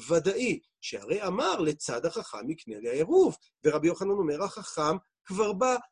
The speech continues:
קודם קניית העירוב", אז בעצם מה שחסר לנו זה רק הבירור מה המציאות, אבל הרצון שלו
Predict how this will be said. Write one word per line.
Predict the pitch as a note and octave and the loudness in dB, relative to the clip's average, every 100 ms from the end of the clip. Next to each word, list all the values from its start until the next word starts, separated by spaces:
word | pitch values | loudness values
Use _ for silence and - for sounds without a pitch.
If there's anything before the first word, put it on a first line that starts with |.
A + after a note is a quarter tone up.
| _ | _
קודם | - G#4 A#4 A4+ G4 | -2 6 8 8 6
קניית | - A3+ F#3+ D3 - | 0 2 4 2 0
העירוב", | C3+ B2 A#2+ G#2 | 0 0 -4 -8
אז | G#2+ | -8
בעצם | B3 F4+ - A#3 | -2 -2 0 -2
מה | |
שחסר | C4+ - C#4+ F#4+ | -2 -4 -4 0
לנו | F#4+ D4 A#3 - _ | 0 2 0 -2 _
זה | C3 E3 | 0 2
רק | C4+ C4 | 2 0
הבירור | G#3+ C4 G4+ E4+ | -2 4 4 4
מה | E3+ A#3 | 2 2
המציאות, | C#4 C#4+ - C#4 D4 - | 2 -2 -4 -2 -2 -4
אבל | - | -8
הרצון | G#2 G#2+ - D#4+ | -12 -8 -2 -2
שלו | C#4+ G3 G3+ | 2 4 4